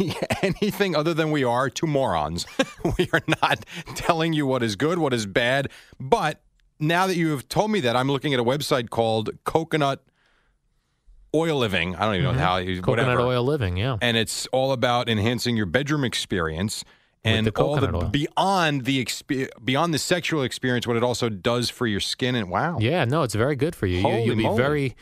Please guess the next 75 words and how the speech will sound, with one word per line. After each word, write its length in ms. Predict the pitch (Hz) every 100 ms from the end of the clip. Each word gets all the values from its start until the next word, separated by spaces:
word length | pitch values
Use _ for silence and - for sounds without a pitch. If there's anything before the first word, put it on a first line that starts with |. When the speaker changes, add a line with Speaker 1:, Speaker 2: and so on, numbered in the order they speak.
| - - _
Speaker 2:
you'll 120 | 120 117
be 160 | 117
very 340 | 101 117 151 135
soft 640 | - - 165 160 - -
in 120 | 107
all 200 | 107 113
of 60 | 110
those 220 | 113 110
areas 400 | 120 147 95 95
that 140 | 98 98
you 80 | 104
use 160 | 104
coconut 500 | - 120 110 101 90
oil. 100 | 90
Speaker 1:
Well, 40 | 135
I 140 | 135
mean, 100 | 131
if 80 | 113
I'm 140 | 117
in 80 | 127
those 180 | 107 92
areas, 240 | 98 92
I 40 | 101
don't 100 | 90
wanna 180 | 95
be 100 | 87
soft, 360 | 95 104 104 - -
but 80 |
Speaker 2:
No, 60 | 151
Speaker 1:
I 20 |
Speaker 2:
I'm 40 | 135
Speaker 1:
get 40 |
Speaker 2:
saying 160 | 147 139
Speaker 1:
what 60 |
Speaker 2:
your 80 | 113 -
Speaker 1:
your 40 | -
point. 80 | 196
Speaker 2:
skin 160 | 151
will 120 | 117 101
be 140 | 98
very 500 | 87 90 120 135 98
soft. 280 | - 87 85
Speaker 1:
That's 240 | 120 113
a 60 | 113
different, 480 | 101 101 98 95 107
yeah. 220 | 101 87 - _ _ _ -
Well, 140 | 147
this 140 | 196 208
has 120 | 294
been 160 | 233 170
very 240 | 202 240
informative. 600 | 208 208 226 233 95 - - -
This 200 | - 185
has 160 | 202 165
been, 240 | 143 160
we, 180 | 147 202
we're 140 | 160 143
taking 320 | 180 185 185
you 80 | 175
to 80 |
school 320 | - - 240 220
today. 260 | 143 104
Or, 80 | 113
Speaker 2:
Yes. 300 | 117 151 196
Speaker 1:
of 60 | -
course, 200 | 127 104
I'm 100 | 110
gonna 120 | 104
find 200 | - 107
out 140 | 101 104
I'm 160 | 110
the 80 | 104
moron 340 | 98 90 85 90
and 140 | 87
I, 120 | 85